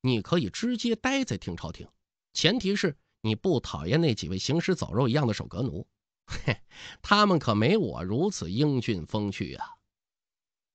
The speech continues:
白虎脸狭长桃花眸流露出异彩，直直望向徐凤年，不言而喻。那一次是徐叫花提条件吧？徐凤年忐忑地说：“就一个条件，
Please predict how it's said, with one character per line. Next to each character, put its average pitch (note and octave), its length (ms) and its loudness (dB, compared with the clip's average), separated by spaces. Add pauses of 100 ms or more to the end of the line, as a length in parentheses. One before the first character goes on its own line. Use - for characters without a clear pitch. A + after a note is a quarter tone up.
(380)
白 E3 240 8
虎 F3+ 180 6
脸 B2 200 6
狭 D3 300 4
长 D#3+ 200 0
桃 E3 200 0
花 A#3+ 200 4
眸 C#3+ 240 2
流 C3 160 2
露 D#3 140 2
出 G3 160 -2
异 E3+ 240 -2
彩， - 260 -14 (280)
直 A#3+ 240 2
直 A3 180 0
望 G3+ 220 6
向 B2+ 180 4
徐 - 180 0
凤 C#3 220 0
年， G2+ 300 0
不 C#3 100 4
言 B2+ 140 4
而 B2+ 140 2
喻。 D#3+ 200 -6 (500)
那 B2 120 6
一 B2+ 180 8
次 A2+ 160 2
是 G#2+ 180 0 (220)
徐 A#2 240 -2
叫 A2+ 160 2
花 G#2+ 420 0 (220)
提 C3 160 0
条 A#2 260 2
件 C3+ 160 0
吧？ G#2 120 -8 (680)
徐 B3 220 2
凤 A#3+ 160 6
年 A3+ 220 4
忐 A#2+ 240 2
忑 G#3+ 180 2
地 A#2+ 80 0
说 A#2+ 220 -2 (1000)
：“就 G#2 400 0 (460)
一 C#3 260 -2
个 G3+ 140 -2
条 - 260 -12
件， - 100 -14